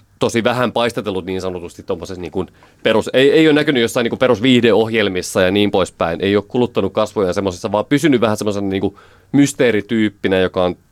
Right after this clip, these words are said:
toki tehnyt siitä niinku astetta mielenkiintoisemman kuin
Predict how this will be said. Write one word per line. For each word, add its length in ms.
toki 220
tehnyt 300
siitä 260
niinku 280
astetta 360
mielenkiintoisemman 760
kuin 260